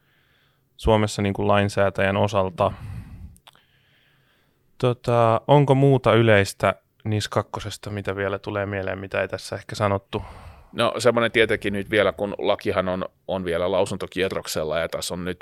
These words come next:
Speaker 2: mi-, ainoa tämmöistä niin kuin voisi sanoa mustaa valkoisella on toistaiseksi se E U-direktiivi, joka on jo, jo säädetty ja on voimassa, mitä ei tosin vielä sovelleta, niin on se, että siellä on tietenkin aika paljon epävarmuutta, miten sitten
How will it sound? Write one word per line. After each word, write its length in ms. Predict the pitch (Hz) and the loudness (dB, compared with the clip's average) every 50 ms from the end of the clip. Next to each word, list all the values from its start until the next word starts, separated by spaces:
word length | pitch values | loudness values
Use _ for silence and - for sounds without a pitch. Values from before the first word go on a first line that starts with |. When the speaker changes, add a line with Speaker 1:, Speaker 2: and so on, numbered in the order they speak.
| - | -14
Speaker 2:
mi-, 200 | - 80 90 87 - - | -14 -12 -12 -12 -12 -10
ainoa 380 | - 92 95 92 90 87 85 - | -8 -8 -6 -4 -4 -4 -4 -4
tämmöistä 440 | - - 80 82 85 82 - - | -6 -8 -10 -8 -10 -10 -8 -8
niin 220 | 85 87 82 87 87 | -8 -8 -8 -10 -8
kuin 180 | - 60 64 | -8 -8 -8
voisi 200 | 76 80 80 - | -8 -8 -8 -6
sanoa 280 | - 78 76 87 80 71 | -8 -6 -6 -6 -6 -6
mustaa 500 | 78 87 95 - - - 80 80 71 62 | -6 -6 -8 -8 -8 -6 -8 -8 -8 -6
valkoisella 600 | 78 87 85 78 - 78 76 - 71 71 73 71 | -6 -6 -6 -6 -8 -10 -10 -8 -8 -8 -8 -8
on 140 | 76 85 - | -10 -10 -8
toistaiseksi 520 | - - 80 - - - - - - - - | -8 -8 -8 -8 -10 -12 -14 -12 -12 -10 -10
se 60 | - - - - | -10 -10 -8 -8
E 240 | - 92 82 57 55 | -6 -6 -4 -4 -4
U-direktiivi, 1040 | 58 60 - - - _ 76 90 95 - 92 - - - - 95 101 110 139 - - _ _ _ - - - - - - _ | -6 -6 -10 -12 -14 _ -14 -12 -10 -10 -10 -10 -8 -6 -4 -4 -2 -2 -4 -6 -6 _ _ _ -20 -20 -20 -20 -20 -20 _
joka 280 | - - 90 - - 85 | -8 -8 -6 -4 -4 -4
on 200 | 85 82 87 90 | -2 -2 -4 -4
jo, 180 | 90 85 69 - - | -4 -6 -6 -6 -6
jo 140 | - 85 82 | -4 -4 -4
säädetty 640 | - - 95 90 90 90 87 85 - _ - 104 95 95 | -2 0 2 2 2 2 0 -4 -6 _ -4 -4 -4 -4
ja 140 | 87 73 73 | -6 -8 -6
on 140 | 76 76 82 | -8 -6 -2
voimassa, 520 | 87 82 85 85 92 95 - - 123 110 - - | -2 -2 0 -2 -2 -4 -2 -2 -2 -4 -4 -6
mitä 220 | 92 78 - 80 | -10 -8 -8 -6
ei 180 | 76 80 80 - | -6 -6 -8 -8
tosin 340 | - - - - 90 82 | -12 -14 -12 -10 -10 -8
vielä 220 | 82 78 76 78 82 | -8 -6 -6 -6 -6
sovelleta, 560 | - - 76 82 87 87 87 90 87 - 101 - - _ _ - - - - - _ | -6 -6 -4 -2 -2 -2 -2 -2 -2 -2 -4 -4 -6 _ _ -20 -20 -20 -20 -20 _
niin 200 | - 90 90 85 | -8 -6 -4 -4
on 140 | 87 90 90 | -4 -4 -4
se, 220 | - - 95 90 87 | -2 0 0 2 0
että 200 | 82 - - 80 | 0 -4 -8 -6
siellä 240 | - 78 80 82 | -4 -4 -4 -4
on 80 | 82 82 | -6 -6
tietenkin 440 | - 82 76 - 90 80 - 87 87 | -6 -6 -6 -6 -6 -8 -8 -6 -6
aika 180 | 82 82 - | -8 -8 -6
paljon 260 | - - 82 85 87 85 | -4 -2 -2 -2 -2 -4
epävarmuutta, 760 | 82 - - 85 85 87 92 - 117 101 90 78 _ - 85 | -4 -2 -2 0 0 -2 -2 -4 -6 -8 -10 -10 _ -10 -8
miten 340 | 82 82 - - 73 80 87 | -8 -8 -6 -6 -6 -4 -4
sitten 360 | - - - - - - | -6 -8 -10 -10 -12 -12